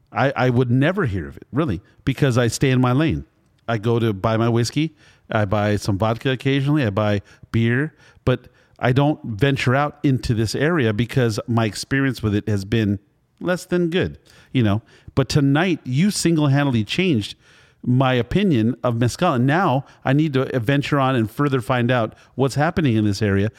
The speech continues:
because I think very possibly, uh, mezcal could possibly swap out for my whiskey love.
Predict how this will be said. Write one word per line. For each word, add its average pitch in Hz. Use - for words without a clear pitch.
because 147
I 131
think 175
very 123
possibly, 117
uh, 127
mezcal 139
could 139
possibly 139
swap 143
out 156
for 135
my 139
whiskey 175
love. 82